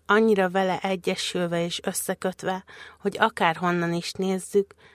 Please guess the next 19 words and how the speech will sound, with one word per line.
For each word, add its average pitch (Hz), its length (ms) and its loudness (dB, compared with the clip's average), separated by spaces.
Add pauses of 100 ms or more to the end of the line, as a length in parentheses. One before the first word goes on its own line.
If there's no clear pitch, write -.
(120)
ne 233 180 0
találjunk 165 640 2
magunkban 165 600 0
elevenebb 175 680 0
erejű 165 460 -2
valamit, 185 600 0 (120)
mint 196 220 2
az 196 180 2
ő 202 240 6
örömét. 156 680 -4 (1500)
De 190 160 0
az 196 160 2
ember 208 460 4 (120)
makacs 220 460 -2
önzésében 185 920 0
dédelgetve 180 680 2
szorongatja 175 800 -2
a 160 60 -4
szomorúságot, 190 1120 0